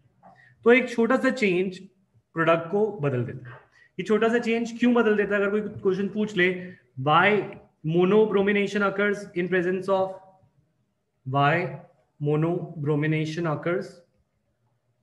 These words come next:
in सी एस टू, सी एस टू की presence में monobromination क्यों occur करता है और सी एस टू को हटाते हैं तो तीनों जगह पे क्यों आता है? ये तो हमने पढ़ लिया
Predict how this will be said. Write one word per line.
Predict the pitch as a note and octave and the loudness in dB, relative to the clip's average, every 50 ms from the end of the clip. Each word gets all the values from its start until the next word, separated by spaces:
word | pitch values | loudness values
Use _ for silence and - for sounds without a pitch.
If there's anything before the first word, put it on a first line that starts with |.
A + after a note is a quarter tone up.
| _ _ _ _ _ _ _ _ _ _ _ _ _ _ _ _ _ _ _ _ _ - - - - _ _ _ _ _ _ _ _ _ _ _ _ _ _ _ _ _ _ _ _ _ _ _ _ _ _ _ _ _ _ _ _ _ _ _ _ _ _ _ _ _ _ _ _ _ _ _ - | _ _ _ _ _ _ _ _ _ _ _ _ _ _ _ _ _ _ _ _ _ -20 -20 -20 -20 _ _ _ _ _ _ _ _ _ _ _ _ _ _ _ _ _ _ _ _ _ _ _ _ _ _ _ _ _ _ _ _ _ _ _ _ _ _ _ _ _ _ _ _ _ _ _ -4
in | E3+ E3+ E3+ F3+ F#3 F3+ F3+ F3+ F3+ - - - _ _ | -2 0 0 0 -2 -6 -10 -14 -16 -18 -20 -20 _ _
सी | _ - E3 D#3+ E3 | _ -6 -2 -2 -2
एस | E3+ E3+ E3 E3 | -2 -2 -4 -10
टू, | G#3+ A3+ - - - - | -10 -12 -12 -16 -20 -20
सी | - - F3+ F3+ | -8 -2 2 2
एस | F#3+ F#3 F#3 G3 | 2 2 2 -2
टू | G#3+ F#3+ | -4 -4
की | G3 G#3+ | -2 0
presence | G3+ G#3 F#3 G3 G3 F#3 F#3+ F3+ | 2 2 2 2 -2 -4 -4 -4
में | G3+ G#3 G#3 G#3 - - - - - - - D#3 | -4 -4 -4 -6 -10 -14 -16 -20 -20 -14 -6 -2
monobromination | E3 F3 F#3+ G3 G3+ G3+ G3 G3 G3 G3+ G3 G3 G#3 G3+ F#3 | 0 2 2 2 2 2 2 2 2 0 0 0 -4 -6 -2
क्यों | G3+ G#3+ G3+ | -2 -2 -2
occur | G3 G3+ G3+ | 0 -2 -2
करता | F3+ G3 F#3+ - G3 G3+ | -2 -2 -2 0 0 0
है | G#3+ G#3 - - - - - - | -2 -2 -4 -12 -18 -20 -10 -4
और | E3 E3+ D#3 | -2 -2 -2
सी | - F#3 F#3 | 0 0 0
एस | F#3 - - | 0 0 -2
टू | G3+ | -8
को | F#3+ G#3 G3+ G3 | -2 0 0 2
हटाते | F#3 G3+ G#3+ - - G3+ | 2 2 0 0 0 0
हैं | G3+ G3 | 0 0
तो | G#3 | -2
तीनों | G#3 G#3 F#3+ F#3 F#3+ | -4 -4 -4 -4 -2
जगह | F#3+ G3 G3 | 0 0 0
पे | G3 G#3 G3 | 0 0 -4
क्यों | - G3+ G3+ G3 | -2 -2 -2 -2
आता | F#3+ F#3 G3 | 0 0 -2
है? | G3+ - - - - - - _ - D#3 | -2 -2 -4 -12 -14 -20 -20 _ -2 0
ये | F3+ | 4
तो | G3+ A3 | 4 4
हमने | G#3+ A3 A#3 | 6 6 4
पढ़ | A3 A3 G3 F#3 | 4 4 4 4
लिया | E3 C#3+ C#3 | 4 2 0